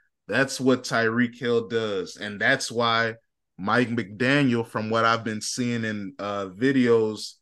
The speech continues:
people like Thinking Football making videos about the schematic system that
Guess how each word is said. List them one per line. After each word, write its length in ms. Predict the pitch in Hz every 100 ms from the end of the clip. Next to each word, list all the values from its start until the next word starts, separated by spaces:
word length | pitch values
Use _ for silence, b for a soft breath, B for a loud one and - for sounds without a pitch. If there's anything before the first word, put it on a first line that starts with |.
| _ _ -
people 300 | 135 127 120
like 300 | 107 104 -
Thinking 400 | 120 123 123 113
Football 720 | - 131 110 107 117 113 110
making 640 | 110 117 117 110 104 95 90
videos 400 | 113 113 113 104
about 460 | 92 104 95 87 _ _ _ _ _ _
the 580 | - 107 104 98 87 82
schematic 800 | - - 110 101 117 120 117 -
system 720 | - - 123 117 - 120 104
that 300 | 101 107 101